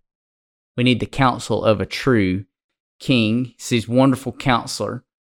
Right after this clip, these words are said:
mighty God. Let me tell you, e-, even the best kings,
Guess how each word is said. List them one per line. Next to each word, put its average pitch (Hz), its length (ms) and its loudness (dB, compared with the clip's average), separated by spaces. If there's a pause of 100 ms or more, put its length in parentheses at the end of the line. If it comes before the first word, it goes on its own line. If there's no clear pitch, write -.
mighty 123 540 2
God. 117 600 0 (680)
Let 131 40 0
me 135 80 4
tell 151 140 2
you, 131 180 0
e-, 131 220 2
even 165 340 2
the 131 100 4
best 131 760 -2 (300)
kings, 165 640 0